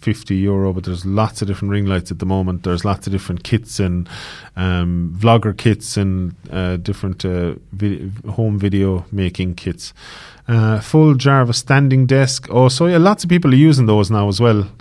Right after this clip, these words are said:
Um, you can get a, yeah, the desk that's fully extendable. It goes, goes high, so you can actually have a computer on it, and it's full standing. So if you prefer to stand, if it helps your back and things like that,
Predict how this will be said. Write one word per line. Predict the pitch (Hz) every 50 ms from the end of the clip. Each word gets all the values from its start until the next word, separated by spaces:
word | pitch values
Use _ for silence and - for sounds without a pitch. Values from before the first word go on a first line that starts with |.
| - - - - - - -
Um, | 110 117 117 117 113 113 113 110 104 101 - - _ _ _ _ - _ _ - - -
you | 120 120
can | 113 - 127
get | 117 127 127 127
a, | 123 123 117 113
yeah, | 110 113 113 110
the | 104 101 113
desk | 101 131 131 127 131 - -
that's | - 117 113 - - - -
fully | - - 143 135 123 117 113 110
extendable. | 107 101 113 120 - - - 127 120 120 110 98 107 104 101
It | 101 98
goes, | - 113 110 110 107 104 - - - - 127
goes | - 117 117 117 110 110 - 117 -
high, | - - 113 113 113 113 107 101
so | 92 - - 113
you | 110 113 110
can | 104 - 117
actually | 117 110 - - - 113
have | 104 113 110 104
a | 107
computer | - 113 107 - 131 123 110 113 113
on | 113 110 107 110
it, | 104 - - - - - - - - - - _
and | - 113 107 107 - 104 101
it's | 101 113 113 - -
full | - - 135 127 120 113
standing. | - - - 113 110 117 110 104 98 92
So | - - 107 104 104
if | 101 - -
you | 113
prefer | - - 104 - - 110 104
to | - -
stand, | - - 127 113 120 127 127 123 113
if | 104 - -
it | 107 -
helps | - 98 107 117 117 - - 120
your | 110
back | 101 113 120 117 113 120 123
and | 104
things | 110 113 107 98
like | 104 104 95
that, | - 107 101 -